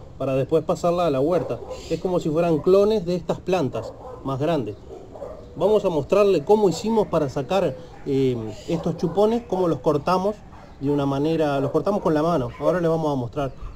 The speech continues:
de una manera que puedan quedar como para que les salgan todas estas raíces y podamos tener plantitas de tomate nuevas, para entonces así poder tener una cosecha escalonada. Cuando estemos cosechando ya de estas,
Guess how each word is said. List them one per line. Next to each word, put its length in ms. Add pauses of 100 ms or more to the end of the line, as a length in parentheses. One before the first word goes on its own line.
de 60
una 120
manera 400
que 140
puedan 320
quedar 340
como 220
para 200
que 100
les 140
salgan 340
todas 200
estas 220
raíces 500 (420)
y 260 (320)
podamos 400
tener 280
plantitas 520
de 80
tomate 340
nuevas, 400 (960)
para 220
entonces 420
así 240
poder 300
tener 340
una 180
cosecha 340
escalonada. 580
Cuando 260
estemos 320
cosechando 600
ya 180
de 80
estas, 340